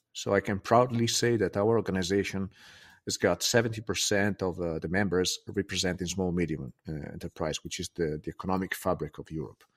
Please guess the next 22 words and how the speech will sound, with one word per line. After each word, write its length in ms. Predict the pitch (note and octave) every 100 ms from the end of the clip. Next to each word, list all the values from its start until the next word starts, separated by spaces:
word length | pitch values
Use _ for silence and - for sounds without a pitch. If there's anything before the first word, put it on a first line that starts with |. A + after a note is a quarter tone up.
| - - - - - _
So 420 | - - B2 A#2
you 140 | A2 B2+
can 100 | C#3
imagine 240 | C3 C#3+
that 160 | A#2+ -
for 200 | B2 G#2+
a 40 |
startup 760 | - A2 G2+ - B2+ B2+ E2+ -
or 100 | -
for 220 | - F#2+
a 40 |
small, 280 | E2+ F#2+ A#2
medium 260 | A2 G#2+ G2
company, 600 | - A2 G2 D#2+ D#2 D2 - _ _ _ _ _ _ _ -
sitting 520 | - - D#3 E3 C#3
at 160 | A#2+ A2+
the 60 |
table 540 | G2+ - B2 G#2 F2 - A2
of 340 | G2 F#2 - - _ _ _
any 240 | A#2 E3+
large 380 | C3+ G#2 G2+ -
company 480 | - F#2 F2+ C2+ -